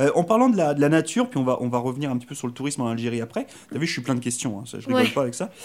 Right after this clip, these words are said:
Speaker 1: <laughs> Euh, en parlant de la nature, je, je suppose qu'en Algérie, il neige pas ?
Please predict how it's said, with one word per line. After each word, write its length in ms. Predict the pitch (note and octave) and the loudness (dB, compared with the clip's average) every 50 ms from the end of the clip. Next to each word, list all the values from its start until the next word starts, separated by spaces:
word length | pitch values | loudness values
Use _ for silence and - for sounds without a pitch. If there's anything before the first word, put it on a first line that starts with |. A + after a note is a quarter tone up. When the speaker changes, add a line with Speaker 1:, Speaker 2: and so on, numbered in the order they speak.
| - | -4
Speaker 1:
<laughs> 200 | - C#4+ - - - | -2 -2 -2 2 4
Euh, 320 | C#3+ D3 D3 D3+ D3 D3 C3+ - - - C3 - | 4 6 6 4 4 2 0 0 -6 -14 -10 -6
en 80 | - C3+ | -2 2
parlant 160 | G#3 G#3+ B3 | 4 6 6
de 60 | B3 | 6
la 60 | G#3 | 6
nature, 340 | F3+ E3+ E3+ - B3+ D#4 D4+ - - - C#3 | 6 4 4 2 0 0 0 -2 -8 -14 -4
je, 220 | - C#3 B2+ C#3+ C#3 | -2 -2 -2 0 -2
je 80 | C3 | -2
suppose 240 | - F#3 - G3+ F#3+ | -2 0 0 0 2
qu'en 140 | - F3+ E3 | 4 4 4
Algérie, 300 | D#3 D3 C#3+ D3+ C#3 D#3 | 4 2 0 0 0 2
il 80 | D3 | 2
neige 260 | C#3 C3+ B2+ - - - | 2 2 2 0 -2 -2
pas ? 260 | C3 C3 D#3 A#3 | -2 -2 -2 -4